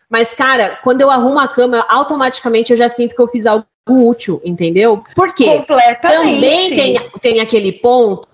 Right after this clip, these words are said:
Speaker 1: de eu já tive questões muito pessoais, emocionalmente falando,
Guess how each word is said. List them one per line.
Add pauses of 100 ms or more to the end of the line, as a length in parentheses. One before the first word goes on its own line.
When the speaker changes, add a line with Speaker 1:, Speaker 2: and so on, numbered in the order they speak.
(260)
Speaker 1:
de
eu
já
tive
questões
muito
pessoais,
emocionalmente
falando,